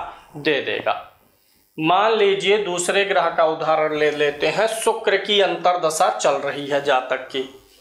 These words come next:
शुक्र कुंडली के चतुर्थ भाव में बैठा है।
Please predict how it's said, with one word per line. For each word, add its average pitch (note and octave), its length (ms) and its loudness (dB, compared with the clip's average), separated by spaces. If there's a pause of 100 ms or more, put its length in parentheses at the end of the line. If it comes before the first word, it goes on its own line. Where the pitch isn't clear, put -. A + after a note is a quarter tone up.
(360)
शुक्र A#3 380 0
कुंडली G3 480 2
के G#3+ 180 2
चतुर्थ F#3+ 480 0
भाव D3 300 2
में - 180 0
बैठा C#3 400 0
है। - 180 -4